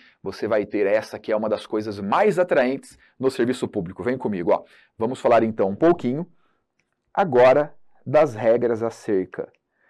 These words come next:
da estabilidade, que estão ali no artigo quarenta e um da Constituição Federal. Bora lá.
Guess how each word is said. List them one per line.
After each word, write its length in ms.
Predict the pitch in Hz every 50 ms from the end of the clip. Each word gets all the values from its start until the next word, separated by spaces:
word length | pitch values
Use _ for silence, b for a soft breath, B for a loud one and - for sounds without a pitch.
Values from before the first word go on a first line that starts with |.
| _ _ _ _
da 260 | - 107 113 104 98 107
estabilidade, 1300 | 131 151 - - - _ - - 123 104 98 98 90 101 127 120 107 98 98 101 98 104 131 160 220 254 _ _ _ _ _ _ _ _ _ _ _ _ _ _ _ _ _ _ _ -
que 80 | -
estão 540 | 208 226 220 - - _ - 165 156 160 165
ali 180 | 156 139 131 135
no 80 | 143
artigo 400 | 143 135 120 - - 120 120 127 123
quarenta 460 | _ - - 123 127 131 131 127 131
e 140 | 113 107 110
um 120 | 113 117
da 140 | 110 113 110
Constituição 640 | - - 117 113 - _ - 107 - - 113 101 101
Federal. 480 | - - 107 120 127 120 92 85 95
Bora 500 | 101 110 113 123 135 135 139 147 156 185
lá. 220 | 202 151 135 135